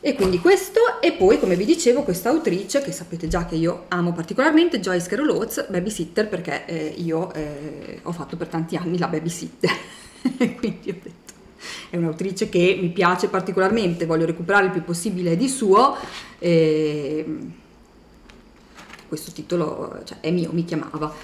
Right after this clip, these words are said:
Un attimo, copro un rito, scusate. Tra il millenovecentosettantasei e il millenovecentosettantasette una serie di terribili omicidi sconvolge la città di Detroit.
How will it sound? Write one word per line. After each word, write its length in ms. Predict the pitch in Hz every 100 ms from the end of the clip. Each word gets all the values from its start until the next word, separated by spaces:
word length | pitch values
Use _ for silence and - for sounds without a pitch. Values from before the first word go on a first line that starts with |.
| - - - - - - - - - - - -
Un 100 | 185 170
attimo, 280 | - 214
copro 260 | - 165 170
un 60 | 214
rito, 320 | 285 - -
scusate. 960 | - 175 285 370 466 466 466 - - - - - - - - - - - -
Tra 120 | 214
il 80 | 220
millenovecentosettantasei 1300 | 294 294 208 202 262 254 - 208 208 208 170 165 165
e 80 | 202
il 60 | 202
millenovecentosettantasette 1300 | 277 247 185 185 220 170 180 220 220 247 330 330 311
una 180 | 254 262
serie 260 | 262 277 214
di 120 | 190
terribili 400 | 196 240 226 185
omicidi 440 | 240 294 180 175
sconvolge 500 | 214 269 226 165 170
la 100 | 233
città 240 | - 254 170
di 120 | 170
Detroit. 580 | 185 170 - - -